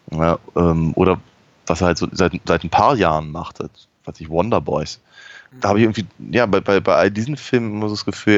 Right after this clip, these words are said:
er, er, er ver-, versucht halt irgendwas, sozusagen irgendwas, irgendwas darzustellen,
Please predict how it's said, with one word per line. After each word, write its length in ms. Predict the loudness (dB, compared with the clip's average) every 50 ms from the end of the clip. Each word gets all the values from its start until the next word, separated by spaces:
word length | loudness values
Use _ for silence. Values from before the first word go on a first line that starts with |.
| 4 4 0 -4 -10 -8
er, 0 | -8
er, 40 | -8 -6
er 80 | -8 -10 -10 -12 _ -20 -18 -16 -16 -16 -18 -18 -18 -18 -20 -20 -20 -20 -20 -20 -20 -20 -20 -20 -20 -20 -20 -20 -20 _ _
ver-, 280 | -4 0 2 2 2 4
versucht 400 | 2 2 2 2 2 0 2 2
halt 120 | 2 4
irgendwas, 720 | 4 2 2 2 0 0 0 0 -2 -2 -2 -4 -6 -8 -12 _ _ _ _ _ _ _ _ _ 2
sozusagen 320 | 2 4 6 4 4 4
irgendwas, 400 | 4 2 2 4 2 0 0 0
irgendwas 280 | -4 -2 -2 -2 -2 0
darzustellen, 1080 | 0 2 2 2 0 -2 -4 -4 -4 -4 -4 -2 0 2 2 2 2 0 -2 -6 -10